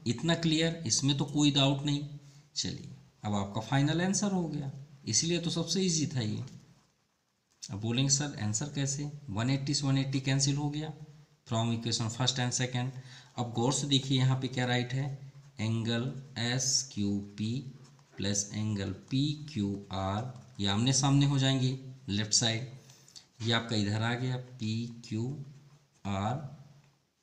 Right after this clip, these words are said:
and P आर T, Angle पी आर टी। माफ़ कीजिएगा, second में हमने पी आर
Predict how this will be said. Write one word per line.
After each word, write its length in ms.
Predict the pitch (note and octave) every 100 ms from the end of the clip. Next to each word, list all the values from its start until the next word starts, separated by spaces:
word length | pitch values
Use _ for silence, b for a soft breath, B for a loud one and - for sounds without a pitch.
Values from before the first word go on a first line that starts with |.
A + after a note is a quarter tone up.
| _ _ _ _ - -
and 280 | G#2+ B2 B2
P 120 | G#2+
आर 160 | E2+ - -
T, 120 | - - - _ _ _ _ _ _ _ _ _ -
Angle 400 | F#2+ G2 G#2+ A2 G#2+ -
पी 380 | G#2 G#2+ B2 -
आर 220 | F#2 G2+ C3+ - - -
टी। 140 | G2+ F#2 - - - _ _ _ _ _ _ _ B B B B2
माफ़ 260 | B2 B2+ C#3+
कीजिएगा, 340 | A#2 A2+ C3
second 460 | C3+ C#3 C#3 C#3+ C#3
में 100 | C3+
हमने 340 | B2 A2+ C3+ D#3+ - -
पी 340 | D#3+ E3+ F3+ -
आर 200 | G#2+ A2+